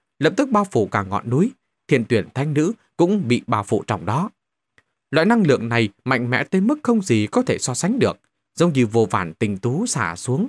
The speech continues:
hóa thành những đám mây xanh. Thiên địa đang run rẩy, thời gian kéo dài khoảng nửa khắc đồng hồ, những đám mây xanh mới dần dần tản đi. Cách đó không xa, Diệp Phàm hít một hơi khí lạnh. Thiên Tuyền Thánh Nữ chẳng di động chút nào,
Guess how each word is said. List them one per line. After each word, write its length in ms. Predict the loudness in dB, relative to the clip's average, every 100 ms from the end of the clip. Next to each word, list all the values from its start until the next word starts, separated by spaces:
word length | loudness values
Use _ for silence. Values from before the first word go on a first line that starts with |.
| -6 _ _
hóa 100 | -2
thành 260 | 0 -2 -4
những 180 | -6 -4
đám 200 | -2 0
mây 140 | 0
xanh. 200 | 0 -4 -6 -10 _ _ _
Thiên 140 | 0 4
địa 160 | 4
đang 200 | 4 0
run 200 | 2 2
rẩy, 260 | 2 -2 -4 -12 _ _ -2
thời 100 | 0
gian 220 | 2 0
kéo 200 | -2 -2
dài 240 | -2 -2 -4
khoảng 260 | -2 -4 0
nửa 200 | -2 0
khắc 200 | -2 -2
đồng 180 | -2 -2
hồ, 260 | 0 0 -2 _ _ _ -2
những 180 | 0 0
đám 240 | -2 0
mây 160 | 0 -2
xanh 280 | -4 -6 -6 _
mới 140 | 2
dần 220 | 2 0
dần 220 | -2 -4 -4
tản 260 | -6 -8 0
đi. 200 | 0 0 _ _ _ _ _ _ _ _
Cách 140 | -2 0
đó 180 | 0 0
không 200 | -4 -4
xa, 300 | -2 -4 -4 -10 _ -2
Diệp 260 | 2 2
Phàm 260 | 0 -2 -2
hít 260 | 0 0 2
một 180 | -4 -2
hơi 160 | -2 0
khí 140 | -2
lạnh. 180 | -2 -4 -8 _ _ _ _ 0
Thiên 200 | 2 4
Tuyền 260 | 2 2
Thánh 240 | 0 0 2
Nữ 240 | 2 -2 -6 _ _
chẳng 240 | -4 -4
di 160 | -2 0
động 160 | 0 -2
chút 220 | -6 0
nào, 220 | 0 0